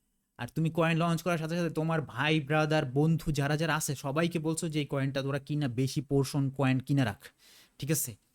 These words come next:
যখন পাবলিশ করব, তখন তোরা ওইটা যখন বড় হয়ে যাবে,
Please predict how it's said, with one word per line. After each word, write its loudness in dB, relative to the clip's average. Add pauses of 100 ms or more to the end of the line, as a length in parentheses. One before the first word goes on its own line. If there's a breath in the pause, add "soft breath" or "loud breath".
(180)
যখন -2 (140)
পাবলিশ 2
করব, 4 (200 loud breath)
তখন 2
তোরা 2 (420)
ওইটা -2
যখন 0
বড় 2
হয়ে 4
যাবে, 0